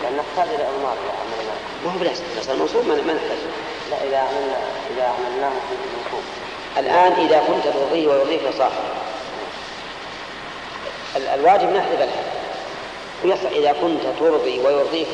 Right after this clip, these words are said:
Speaker 2: صاحبه، يصح.
Speaker 1: لكن هو هنا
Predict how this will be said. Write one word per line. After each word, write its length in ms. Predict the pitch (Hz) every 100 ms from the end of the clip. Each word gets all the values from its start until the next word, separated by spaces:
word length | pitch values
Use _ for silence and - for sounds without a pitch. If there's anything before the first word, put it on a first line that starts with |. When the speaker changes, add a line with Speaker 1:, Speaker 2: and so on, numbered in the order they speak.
| 123
Speaker 2:
صاحبه، 360 | 123 120 - 370
يصح. 480 | - - - - - - - - - - - - - 269 208 - - - 1077 - - - - - - - - - - - 123
Speaker 1:
لكن 220 | 139 131
هو 120 | 147 139
هنا 460 | 127 127 143 147